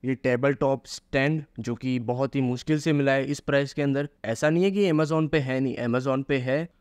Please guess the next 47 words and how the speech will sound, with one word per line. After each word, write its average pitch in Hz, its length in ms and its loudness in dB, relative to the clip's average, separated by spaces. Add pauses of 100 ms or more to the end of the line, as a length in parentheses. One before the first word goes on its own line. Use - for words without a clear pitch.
(140)
बस 131 140 2
उनकी 151 220 2
जो 185 140 6
rate 156 260 2
है 147 60 2
वो 143 120 0
सेवन 131 340 2
हंड्रेड, 131 340 0
एट 123 240 -2
हंड्रेड, 123 260 2
नाइन 127 220 2
हंड्रेड 127 300 -2
के 139 120 -2
पार 127 260 2
है। 139 120 -2 (160)
पर 123 140 0
इस 156 180 -6
stand 170 300 2
को 180 120 0
मैंने 135 260 2
order 147 200 2
किया 143 180 2
है 139 100 0
फ़ाइव 127 220 2
हंड्रेड 139 260 2
रुपीज़ 135 300 0
में। 151 160 0 (140)
और 113 120 2
हाँ, 123 160 0
ऐसा 110 340 -2
नहीं 135 140 0
है 160 60 -2
कि 160 80 -4
फ़ाइव 131 260 -2
हंड्रेड 143 220 2
रुपीज़ 127 320 0
में 143 120 0
है 151 100 -2
तो 127 160 -4
plastic 117 420 -2
की 135 100 0
body 120 320 0
है, 151 100 0 (180)
पूरी 131 180 -2
metal 120 400 0
body 127 260 0
है। 147 140 -4